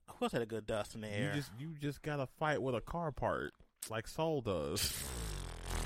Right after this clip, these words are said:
Speaker 1: <laughs> Giovanna had a pretty good dust in the air, too. You know, I don't, I'm not gonna probably
Speaker 2: Oh,
Speaker 1: play her.
Speaker 2: how dare we forget the character that everybody was excited for?
Speaker 1: Oh, Nagoriyuki?
Speaker 2: Nagoriyuki.
Speaker 1: Fighting him was terrible. I hated it. I hated fighting him.
Speaker 2: What?
Speaker 1: Oh, God.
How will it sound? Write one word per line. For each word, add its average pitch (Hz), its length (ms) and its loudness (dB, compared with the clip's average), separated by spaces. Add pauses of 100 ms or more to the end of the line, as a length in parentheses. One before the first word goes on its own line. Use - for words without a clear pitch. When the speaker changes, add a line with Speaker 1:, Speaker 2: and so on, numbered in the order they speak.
(120)
Speaker 1:
<laughs> - 880 -16
Giovanna 185 360 10
had 160 100 8
a 123 60 4
pretty 123 160 2
good 113 160 -2
dust 113 220 0
in 110 60 -8
the 107 60 -6
air, 107 120 -2
too. 104 340 -2 (880)
You 120 120 -6
know, 123 80 0
I 123 80 2
don't, 117 380 -2
I'm 107 60 -12
not 107 100 -4
gonna 110 140 -6
probably 127 200 4
Speaker 2:
Oh, 139 100 10
Speaker 1:
play 135 100 12
her. 104 240 6 (440)
Speaker 2:
how 165 340 -2
dare 139 300 2
we 117 200 4
forget 101 540 -2
the 98 60 -6
character 104 500 0 (100)
that 90 100 -4
everybody 98 420 2
was 92 180 0
excited - 580 -10 (120)
for? 53 320 -6
Speaker 1:
Oh, 139 180 6
Nagoriyuki? 156 880 2 (160)
Speaker 2:
Nagoriyuki. 104 720 -2
Speaker 1:
Fighting 185 240 6
him 185 120 6
was 123 140 0
terrible. 104 600 2
I 117 100 2
hated 131 340 2
it. 104 220 -2 (160)
I 156 100 4
hated 170 220 8
fighting 135 240 8
him. 123 120 10
Speaker 2:
What? 110 180 2
Speaker 1:
Oh, 156 180 10
God. 117 580 8